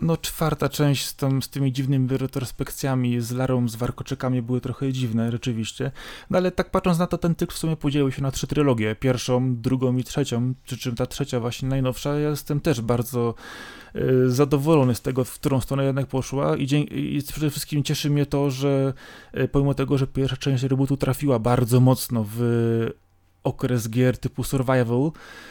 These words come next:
y, nie poszła bardziej w tą stronę i na przykład ta trzecia część, czyli Shadow of the Tomb Raider, ja się przy tej grze bawiłem świetnie w-, w-,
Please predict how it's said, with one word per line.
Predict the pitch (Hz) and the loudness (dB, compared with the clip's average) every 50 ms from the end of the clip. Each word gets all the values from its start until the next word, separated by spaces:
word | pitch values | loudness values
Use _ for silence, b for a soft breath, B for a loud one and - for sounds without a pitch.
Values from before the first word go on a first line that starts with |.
| B B B | B B B
y, | - - 92 90 - - | -8 -6 -6 -6 -4 2
nie | - 147 156 147 | 4 4 6 6
poszła | - 156 135 - - 127 123 | 4 2 2 2 2 0 2
bardziej | 117 135 143 143 135 151 151 | 2 2 2 2 0 -2 -2
w | - | -2
tą | - 165 160 | -2 -2 -2
stronę | - - - 175 175 180 185 190 190 196 185 - - | -2 -4 -2 -2 0 0 2 2 2 0 -2 -4 -4
i | 156 170 175 185 196 208 226 220 202 196 | -6 -4 -4 -2 -4 -4 -4 -6 -6 -4
na | 175 185 180 | -2 -2 -2
przykład | - - 165 143 - 156 - - | -4 -6 -6 -4 -4 -4 -4 -2
ta | 156 151 | -2 -2
trzecia | 151 - - 156 - 131 | -2 -2 -4 -4 -4 -4
część, | - - 123 120 - - | -4 -2 -2 -2 -2 -4
czyli | - 123 | -6 -6
Shadow | - - 123 120 | -4 -4 -4 -2
of | 113 117 | -2 -2
the | 131 127 | 0 0
Tomb | - 139 127 120 | 0 0 2 2
Raider, | 123 117 117 107 117 143 143 | 2 0 0 0 0 -2 -2
ja | 151 139 123 120 117 | -2 0 0 0 0
się | - - 135 | -2 -4 -6
przy | - 139 127 | -6 -8 -8
tej | - 135 | -8 -6
grze | 127 131 135 131 | -4 -4 -4 -2
bawiłem | 127 139 123 135 143 147 147 | -2 -2 0 0 0 0 0
świetnie | - - - - - - 127 113 - - 117 117 117 123 | -2 -2 -4 -4 -2 -2 -2 -2 0 0 0 0 0 0
w-, | 120 127 131 - | -4 -6 -10 -10
w-, | 127 117 117 120 123 123 139 139 147 - - - - | -10 -10 -10 -10 -12 -14 -14 -16 -16 -18 -20 -20 -20